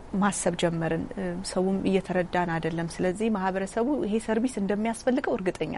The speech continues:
ነን። ስለዚህ የሆነ መንገድ መፈለግ አለብን አለና ሬዲዮ ጋር መጣን። ሬዲዮን ትልቁ የመረጥንበት ምክንያት ሬዲዮ ሁሉም ሰው ይሰማል። ሁሉም ሰው ጋር አለ። ታክሲ ውስጥም ወክም ሲያረግ ሰው ይሰማዋል። በሬዲዮ የስነ ልቦናውን አገልግሎት ለማስተዋወቅ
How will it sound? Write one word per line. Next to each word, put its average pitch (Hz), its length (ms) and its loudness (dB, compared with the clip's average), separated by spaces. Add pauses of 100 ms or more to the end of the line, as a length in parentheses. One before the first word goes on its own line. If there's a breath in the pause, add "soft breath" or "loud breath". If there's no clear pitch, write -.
ነን። - 140 -8 (280 loud breath)
ስለዚህ 381 340 0
የሆነ 277 360 6
መንገድ 190 320 -2
መፈለግ 165 380 -4
አለብን 165 420 -2
አለና 180 300 -2 (440 loud breath)
ሬዲዮ 170 340 2
ጋር 170 180 0
መጣን። 180 340 -4
ሬዲዮን 214 400 0
ትልቁ 339 260 -2 (320)
የመረጥንበት 180 640 -2
ምክንያት 269 360 -2
ሬዲዮ 208 280 2
ሁሉም 415 320 2
ሰው 175 160 -2
ይሰማል። 175 380 -2 (300 loud breath)
ሁሉም 269 320 6
ሰው 196 180 0
ጋር 170 120 -2
አለ። 170 220 -4
ታክሲ - 300 -6
ውስጥም 180 340 -2 (120)
ወክም 185 320 0
ሲያረግ 180 340 -2
ሰው 175 200 -2
ይሰማዋል። 175 480 -2 (340 loud breath)
በሬዲዮ 175 480 2
የስነ 190 320 -2
ልቦናውን 165 480 -2
አገልግሎት 175 560 0 (120)
ለማስተዋወቅ 190 720 0